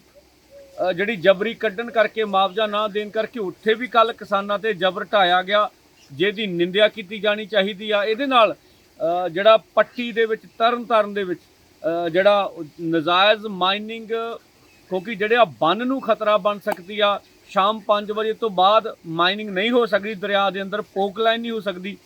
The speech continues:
ਪਰ ਪੱਟੀ ਅੰਦਰ ਉਹ ਸਭ ਕੁਝ ਚੱਲ ਰਿਹਾ ਹੈਗਾ ਵਾ। ਤੋ ਇਸ ਤਰੀਕੇ ਨਾਲ ਕਿਸਾਨਾਂ ਨਾਲ ਜਬਰ ਜ਼ੁਲਮ ਹੋ ਰਿਹਾ। ਜਿਹੜਾ ਅਸੀਂ ਕਹਿੰਦੇ ਸੀ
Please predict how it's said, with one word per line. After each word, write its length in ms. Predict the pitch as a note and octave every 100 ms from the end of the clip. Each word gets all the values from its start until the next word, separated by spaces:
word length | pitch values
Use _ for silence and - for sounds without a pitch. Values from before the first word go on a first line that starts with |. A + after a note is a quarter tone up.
| _ _ _ -
ਪਰ 300 | A3 A#3+ G3+ - _ _ _ _
ਪੱਟੀ 440 | G#3 G3+ B3+ C4+ B3+
ਅੰਦਰ 240 | G3+ F#3
ਉਹ 140 | A3 B3
ਸਭ 240 | A3+ A3 A3+
ਕੁਝ 140 | C4
ਚੱਲ 320 | G3+ A#3 G#3 G3+
ਰਿਹਾ 300 | G3+ G3 F3+
ਹੈਗਾ 280 | E3 D3+
ਵਾ। 140 | C3+ A2+ - _ - - -
ਤੋ 120 | C#4
ਇਸ 160 | B3 -
ਤਰੀਕੇ 520 | C4 C4 B3 C4 B3
ਨਾਲ 240 | A#3 B3
ਕਿਸਾਨਾਂ 580 | A#3+ A3+ G#3 G#3 A3 A#3
ਨਾਲ 280 | A3 A#3+ A3
ਜਬਰ 600 | C3 E3 F#3 F#3 A3+ A3
ਜ਼ੁਲਮ 380 | D#3 G3 A3+ G3
ਹੋ 240 | F3 G3+
ਰਿਹਾ। 260 | G3 F3 D3+
ਜਿਹੜਾ 260 | F3+ A3
ਅਸੀਂ 180 | A3 A#3
ਕਹਿੰਦੇ 300 | A3+ A3 A#3+
ਸੀ 220 | G3+ A#3+